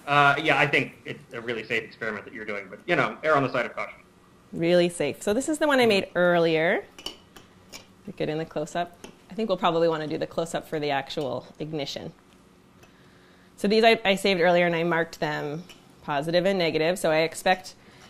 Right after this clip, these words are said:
Speaker 2: I expect the positive one to be the oxygen and the negative one to be the hydrogen. Now, um, I should be able to tell the difference by the way they burn. Hydrogen shouldn't make a light. It should just make a noise, a loud pop when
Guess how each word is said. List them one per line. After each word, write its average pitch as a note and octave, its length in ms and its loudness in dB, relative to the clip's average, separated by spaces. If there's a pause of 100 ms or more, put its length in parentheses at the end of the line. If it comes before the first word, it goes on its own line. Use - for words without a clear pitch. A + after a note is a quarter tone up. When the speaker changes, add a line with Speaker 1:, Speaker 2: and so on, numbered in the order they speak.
(160)
Speaker 2:
I - 60 0
expect G#3 540 -2
the E3 80 -2
positive B3+ 560 2
one G#3 300 4
to G3+ 140 -2
be F#3 440 0 (400)
the - 160 -2
oxygen E3+ 520 0
and D#3 140 -2
the D#3+ 60 0
negative F3+ 400 2
one E3 160 -2
to C#3+ 60 -4
be D#3 200 -2
the C#3+ 120 -2
hydrogen. E3 560 0
Now, F3+ 260 2 (340)
um, F#3 280 2
I G3+ 80 0
should B3 160 0
be D4 60 2
able C#4+ 160 4
to C#4 40 -4
tell C#4+ 140 2
the B3+ 60 8
difference B3 240 0
by G3+ 120 2
the F#3+ 120 0
way G3 260 4
they F3 540 4
burn. F3+ 360 6
Hydrogen A3+ 420 4
shouldn't A#3 440 2
make G#3 180 2
a F3 60 6
light. F3 320 4
It F3+ 100 -2
should F3 160 -4
just G3 160 -4
make F#3 180 2
a D3+ 80 0
noise, E3 420 0
a D#3+ 40 -2
loud E3 300 2
pop - 380 0 (520)
when F#3 360 2